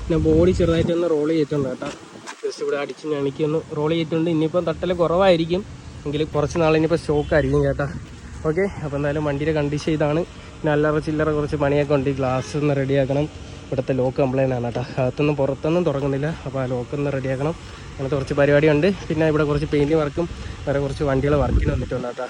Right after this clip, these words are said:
അപ്പോൾ അതുകൂടെ just ഞാൻ ഒന്ന് കാണിച്ചു തരാം. അപ്പോൾ അതൊക്കെ ആയിരിക്കും നമ്മൾ ഇന്നത്തെ ഒരു എന്തായാലും നേരെ വീഡിയോയിലോട്ട് പോകാം. അപ്പോൾ ഇതാണ് നമ്മൾ ഇളക്കിയ അലോയ്സ്. നമ്മുടെ സ്റ്റോക്ക് വീലും കാര്യങ്ങളൊക്കെ ഇവിടെ ഇരിപ്പുണ്ട്. ഓക്കെ, അപ്പോൾ ഇത്, ഇത് രണ്ടും കൂടെ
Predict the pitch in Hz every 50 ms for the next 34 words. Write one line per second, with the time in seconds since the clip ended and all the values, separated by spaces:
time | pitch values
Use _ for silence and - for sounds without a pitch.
0 | - - - 131 123 123 127 131 139 135 - 156 - 151 143 139 139 135 135 120
1 | 123 131 - 151 139 170 175 - - - - - - - 175 165 175 165 170 170
2 | 165 165 165 160 156 156 151 151 143 151 151 170 175 165 139 139 135 135 135 135
3 | 139 135 127 127 123 123 120 110 117 117 110 107 - - - - - - - -
4 | - - - - - - - - - - - - - - 135 127 143 147 147 143
5 | 156 151 151 147 151 143 135 139 135 - 160 151 139 135 139 143 143 135 - 190
6 | - - - - 143 143 143 135 - 156 139 131 123 143 143 139 139 139 143 143
7 | 143 135 143 139 139 143 147 139 135 135 135 135 139 139 139 131 147 156 - -
8 | - 143 139 135 - 165 - - - - - - - - - - - - - -
9 | - - - 139 135 135 143 139 139 147 151 151 147 147 156 156 165